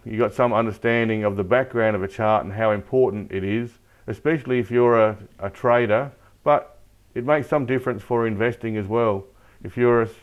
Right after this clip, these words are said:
if you're a fundamental investor, having a little understanding of market dynamics is going to be an advantage for you.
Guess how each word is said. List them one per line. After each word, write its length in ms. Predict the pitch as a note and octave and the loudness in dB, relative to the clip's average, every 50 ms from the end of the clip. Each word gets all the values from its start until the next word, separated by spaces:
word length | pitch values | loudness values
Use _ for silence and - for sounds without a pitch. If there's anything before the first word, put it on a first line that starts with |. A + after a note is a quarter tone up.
| - - - | -20 -20 -20
if 120 | - - | -16 -6
you're 380 | - B2 B2+ B2 A#2+ A#2 A2+ A2 | 0 0 2 4 4 4 4 2
a 80 | G#2+ G2+ | 2 0
fundamental 640 | - - C3+ C3+ C3 B2 A#2+ B2 B2 A#2 A#2+ A#2+ | 0 0 0 0 0 -2 -2 -2 -4 -2 -2 -4
investor, 640 | A#2 A2+ G#2 A2 B2 B2 A#2+ - - G#2+ G#2+ B2 B2+ - _ _ _ _ _ _ _ _ _ | -2 -2 0 -2 -2 -2 -2 -4 -4 -2 -2 -2 -4 -12 _ _ _ _ _ _ _ _ _
having 280 | - A#2+ A#2+ A#2+ A#2+ A2+ | -4 -2 -2 0 0 -2
a 40 | G#2+ | 0
little 300 | A2 C3 C#3+ C#3 C3 A2+ | 0 0 2 2 0 0
understanding 960 | A#2+ A#2+ A#2 A2 G#2 - - A#2+ A#2+ A#2+ A#2+ A2 A2 G#2+ G#2+ A2 G#2+ - - | 0 -2 -2 -6 -8 -6 -4 -2 -2 0 -2 -2 -2 -4 -4 -6 -8 -8 -4
of 360 | - G#2+ G#2+ G#2+ G2+ G2 G2 | 0 0 0 0 0 -4 -6
market 460 | G2 G#2+ A2+ A#2+ B2 A#2 - B2 G2+ | -2 0 2 2 2 0 -2 -6 -2
dynamics 640 | A2+ A2+ A2 A2 A2+ A#2 A2+ G#2 A2 - - - - - - - _ _ _ | 0 2 2 2 2 2 2 0 -2 -4 -4 -12 -20 -20 -20 -20 _ _ _
is 100 | - F#2 | -14 -12
going 220 | F#2 G#2+ A#2 A2+ A2 | -4 -2 -2 0 0
to 60 | A2 | 0
be 120 | F#2+ A2 | 0 0
an 80 | A2 G2+ | 0 0
advantage 640 | G2+ G2+ F#2 G#2 G2+ G2 G2+ G2 - G2+ F#2 D#2+ | -2 -2 0 0 0 0 0 -4 -6 -8 -10 -10
for 240 | - - F#2 F#2 F2+ | -10 -6 -4 -4 -4
you. 240 | F2 E2+ E2 E2+ E2+ | -4 -6 -8 -8 -10